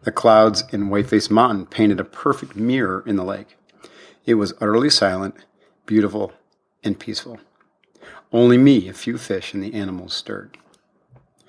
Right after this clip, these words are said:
In that moment, I felt alive and connected. But my life outside of that moment felt anything but alive and connected then.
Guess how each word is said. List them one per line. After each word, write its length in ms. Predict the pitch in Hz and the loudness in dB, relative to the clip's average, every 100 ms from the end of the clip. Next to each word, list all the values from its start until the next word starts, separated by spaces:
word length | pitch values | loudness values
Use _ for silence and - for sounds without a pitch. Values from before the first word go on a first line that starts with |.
| - - - | -20 -18 0
In 100 | 120 | 4
that 180 | 131 147 | 4 4
moment, 340 | 131 127 120 | 4 4 4
I 80 | 104 | 0
felt 340 | 95 - 98 - | -8 -4 -4 -2
alive 720 | 104 104 107 107 104 107 104 | -4 2 4 6 4 2 0
and 280 | 117 104 - | -4 -6 -8
connected. 760 | - - 95 95 - - 104 - _ _ _ _ _ _ _ _ - _ _ _ | -8 -4 -4 -6 -10 -16 -18 -20 _ _ _ _ _ _ _ _ -20 _ _ _
But 120 | - | -10
my 120 | 113 | -8
life 480 | 113 117 180 139 101 | -4 -4 0 -2 -2
outside 540 | 110 101 - - - 104 | -6 -4 -2 0 2 0
of 80 | |
that 260 | 98 92 - | -2 -6 -6
moment 380 | 104 101 104 - | -8 -6 -8 -4
felt 280 | - 107 - | -2 -2 2
anything 400 | 143 151 135 101 | 6 6 6 4
but 180 | 123 127 | 4 4
alive 380 | 92 92 95 98 | 2 0 -2 -4
and 120 | 98 | -8
connected 480 | - 101 95 - 95 | -6 -6 -8 -16 -4
then. 360 | 113 101 98 | -2 -2 -8